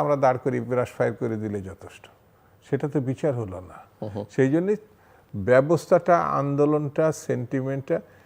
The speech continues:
Speaker 1: এটা মাথায় রেখে আপনাকে যেতে হবে। আর এটা যদি আপনার ধারাবাহিকভাবে গিয়ে একটি নির্বাচিত সরকার, যেই আসুক ক্ষমতায়, সে তার অঙ্গীকারনামার মধ্যে এসে এই বিচারটা শেষ করে বা সম্পূর্ণ করে,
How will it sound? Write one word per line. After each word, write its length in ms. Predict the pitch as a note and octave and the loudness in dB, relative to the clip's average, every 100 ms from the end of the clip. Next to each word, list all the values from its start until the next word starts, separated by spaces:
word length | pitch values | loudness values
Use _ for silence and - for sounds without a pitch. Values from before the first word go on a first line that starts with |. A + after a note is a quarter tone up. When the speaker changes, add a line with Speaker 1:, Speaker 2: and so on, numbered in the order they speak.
| - _ | -20 _
Speaker 1:
এটা 240 | C3+ C#3+ D3 | -2 2 2
মাথায় 520 | A#2 A#2 C3+ - F3+ | 2 -2 -2 0 0
রেখে 240 | E3 - | 0 0
আপনাকে 340 | B2 - A2 G#2 | 0 0 -8 -8
যেতে 220 | F#2+ F#2 F#2 | -10 -12 -14
হবে। 200 | G2 - - - - - | -16 -20 -20 -20 -12 0
আর 180 | A#2 B2+ - C#3+ | 4 4 2 0
এটা 180 | C#3 F3 | 6 6
যদি 300 | F3+ F#3+ F#3+ | 6 6 6
আপনার 320 | E3+ F#3 E3+ - | 4 2 -2 -2
ধারাবাহিকভাবে 840 | - C3+ D3 D#3 F3+ E3 F3+ F3 | 0 4 4 4 2 2 2 2
গিয়ে 200 | C#3+ D3 | 0 0
একটি 220 | C#3+ - C3+ | -2 -2 -2
নির্বাচিত 540 | C3 C3+ C#3 F3 E3 D#3 | 0 0 -2 -2 -4 2
সরকার, 360 | E3+ C#3+ B2+ F#2 - _ _ _ _ | 2 2 0 -2 -6 _ _ _ _
যেই 300 | B2 F3 F3 | 0 4 4
আসুক 280 | C3 - F#2 - | 2 -2 -12 -12
ক্ষমতায়, 500 | - G#2+ F#2+ G#2+ - - _ _ - - | -10 -10 -12 -18 -20 -20 _ _ -20 -8
সে 140 | - C#3+ | 0 2
তার 220 | D#3 D3+ | 4 4
অঙ্গীকারনামার 800 | C#3+ C#3+ C3+ D3 C#3 C3+ C3+ C3 | 4 0 -2 -2 0 2 2 0
মধ্যে 320 | C3+ C3 D3+ - C#3+ | -2 -2 -4 0 -2
এসে 220 | - E3+ B2+ C3 C3 | 0 2 2 2 0
এই 60 | B2+ | -2
বিচারটা 560 | B2 - B2 - C#3+ - - - - | -2 -2 -2 -2 -4 -4 -18 -20 -20
শেষ 280 | - D3+ D3 - | -2 2 2 2
করে 240 | D#3 D#3 D3 | 2 2 2
বা 80 | D3 | 0
সম্পূর্ণ 540 | - C#3 E3 D3+ C#3+ | -2 -2 -2 0 2
করে, 260 | A2+ F#2+ | 2 0